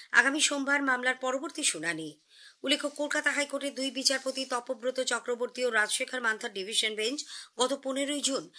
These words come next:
রাজ্যের তৈরি নতুন ওবিসি সংরক্ষণের তালিকার ওপর স্থগিতাদেশ জারি করে। সেই নির্দেশের বিরুদ্ধে সুপ্রিম কোর্টের দ্বারস্থ হয় রাজ্য।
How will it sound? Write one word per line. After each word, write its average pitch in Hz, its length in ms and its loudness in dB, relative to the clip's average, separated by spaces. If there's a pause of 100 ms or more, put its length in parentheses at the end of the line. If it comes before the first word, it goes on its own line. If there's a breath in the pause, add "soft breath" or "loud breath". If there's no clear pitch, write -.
(240 loud breath)
রাজ্যের 240 340 4
তৈরি 262 300 0
নতুন 240 280 -4
ওবিসি 254 360 0
সংরক্ষণের 247 600 -2
তালিকার 226 380 2
ওপর 240 220 -4
স্থগিতাদেশ 254 680 -2
জারি 160 180 0
করে। 160 320 -2 (320 loud breath)
সেই 185 200 0
নির্দেশের 185 480 -2
বিরুদ্ধে 190 420 -4
সুপ্রিম 214 380 -2
কোর্টের 220 320 -6
দ্বারস্থ 190 360 0
হয় 180 240 -2
রাজ্য। 165 360 0